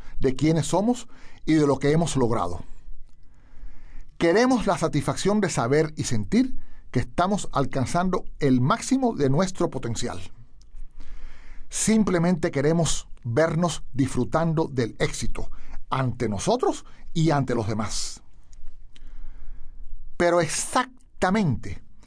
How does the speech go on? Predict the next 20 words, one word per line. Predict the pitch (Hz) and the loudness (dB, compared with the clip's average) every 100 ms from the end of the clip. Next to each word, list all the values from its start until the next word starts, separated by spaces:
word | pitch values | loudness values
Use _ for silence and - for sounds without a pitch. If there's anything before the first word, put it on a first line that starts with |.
| - - - - | -16 -16 -6 0
¿qué | 214 185 185 | 4 4 4
es | 147 - - | 2 -4 -4
el | 120 117 | 0 2
éxito? | 104 113 - - - - - - - - - - - - - - - - - - - - - | 0 -2 -6 -8 -8 -10 -14 -8 -6 -4 -2 -2 -4 -10 -12 -8 -8 -8 -6 -4 -4 -2 0
¿Qué | - 262 262 | 2 2 2
convierte | 202 165 165 214 214 165 | 2 4 4 2 2 2
a | 160 | 4
una | 190 - | 4 2
persona | 139 - 180 180 - | 0 2 2 2 0
en | 160 135 127 | 2 2 2
triunfadora? | 135 131 120 123 104 104 - - - - - - - - - - - - - - - - - - - - - - | 2 4 2 2 2 0 0 -2 -2 -4 -10 -16 -16 -14 -10 0 2 2 -2 -8 -10 -14 -12 -4 0 0 0 -2
¿Acaso | 113 - 214 226 233 | -2 0 0 0 -2
es | - - | -2 -2
alguien | 185 202 131 120 101 90 - - - | 0 0 -2 -2 -2 -2 -2 -4 -4
a | 127 | -2
quien | 135 135 | 0 2
otros | 175 202 180 - | 2 2 0 0
buscan | 113 196 - - 143 | 2 2 2 0 0
como | 135 139 131 | 2 2 2
guía? | 156 165 - | 4 2 0